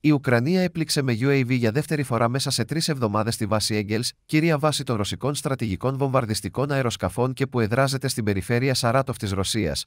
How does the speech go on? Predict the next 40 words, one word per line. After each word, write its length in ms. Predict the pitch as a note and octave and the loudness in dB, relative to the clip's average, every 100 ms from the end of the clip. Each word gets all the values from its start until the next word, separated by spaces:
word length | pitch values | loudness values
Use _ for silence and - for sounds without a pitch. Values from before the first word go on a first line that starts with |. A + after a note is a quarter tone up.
| _ | _
όπως 300 | C3+ C#3+ B2 | -2 -2 -2
μετέδωσαν 520 | G#2+ C#3 C#3 D3+ B2+ | -2 -2 -2 -2 -2
ρωσικά 360 | A#2 F#2+ - D#3+ | -2 -4 -2 -2
πρακτορία 500 | D3 - G#2 B2 C#3 | -2 -2 0 0 0
ειδήσεων. 580 | C3+ B2+ - E2 C2 - _ _ _ _ _ _ _ _ _ | 0 0 0 -2 -6 -10 _ _ _ _ _ _ _ _ _
Είναι 200 | E3+ F#3+ | 0 2
πραγματικά 540 | F#3+ D3+ B2+ A2+ - | 2 2 0 -2 0
εντυπωσιακό 640 | F3 D#3+ - A#2+ A2 F#2+ C#3 | 0 0 -2 0 0 0 0
το 100 | C3+ | -2
γεγονός 480 | A2+ G#2 G#2+ A#2 B2 | 0 2 2 0 -2
ότι 140 | A2+ | -4
τα 100 | A2 | 0
ουκρανικά 540 | G#2+ G#2 G2+ F#2+ C3+ A#2+ | 0 0 -2 0 -2 0
U 80 | B2+ | 2
A 160 | C3+ A#2 | 2 0
V 100 | C#3 | -2
κατάφεραν 560 | A#2 B2+ B2 A2 A2 | -2 0 0 0 0
μέσα 240 | G#2+ C3+ C3 | -2 -2 -2
σε 160 | A#2 | -2
τρεις 240 | - D#3+ E3 | -2 -2 -2
εβδομάδες 520 | C3+ G#2+ A2 A#2+ B2+ | -2 0 2 0 0
να 100 | B2+ | 0
διατρήσουν 580 | A2 G2 C#3+ D3+ D3+ C3 | 0 0 -2 -4 -4 -2
δύο 160 | D#3+ | -2
φορές 320 | - C#3 D3 | 0 0 0
τη 80 | - | -2
ρωσική 380 | A#2+ - G2 D3 | -2 -2 -2 -2
αντιαεροπορική 720 | C#3 C#3+ B2+ A2 G2 F2+ C3+ | 0 2 2 2 0 -2 2
άμυνα 280 | C3+ C#3 C#3+ | 2 2 -2
σε 160 | C3 A#2 | 0 0
βάθος 320 | C3+ C#3 C#3+ | 0 0 -4
επτακόσια 520 | C3 F#3+ - E3+ F3+ | -2 -2 -2 -4 -4
τριάντα 300 | E3 C#3 B2 | 0 0 0
χιλιόμετρα 540 | G#2+ G2+ A#2 B2 C3 C3 | 0 0 2 0 0 0
από 140 | A#2 | 0
τα 100 | G#2+ | -2
σύνορα 380 | - C3 C3+ C3+ | -2 0 0 0
με 80 | B2 | 0
την 140 | A2+ | -4
Ουκρανία. 580 | G#2+ C#3+ C#3 F2+ C#2 | -2 0 0 0 -2